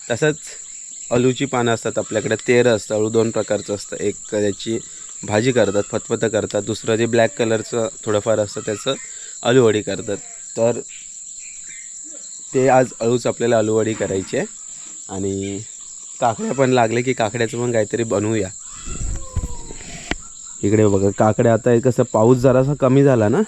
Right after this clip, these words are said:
की काकड्याने जरा जोर पकडला लगेच. म्हणजे मी आलेलो त्यावेळेस काकड्या थोड्याफार अशा मरत टाईपच्या आलेल्या, कारण पाऊस एवढा होता ना त्याला जोर धरत नाहीत काकड्या. पण आता बघा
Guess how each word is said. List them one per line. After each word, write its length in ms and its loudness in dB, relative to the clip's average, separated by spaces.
की 80 4
काकड्याने 540 4
जरा 200 4
जोर 280 6
पकडला 440 4
लगेच. 280 2
म्हणजे 560 0
मी 140 8
आलेलो 540 4
त्यावेळेस 420 4
काकड्या 480 2
थोड्याफार 480 2
अशा 520 4
मरत 320 2
टाईपच्या 320 2
आलेल्या, 260 4
कारण 220 0
पाऊस 440 2
एवढा 240 4
होता 240 2
ना 140 -2
त्याला 220 0
जोर 300 4
धरत 320 0
नाहीत 200 2
काकड्या. 300 -2
पण 60 -6
आता 260 2
बघा 220 2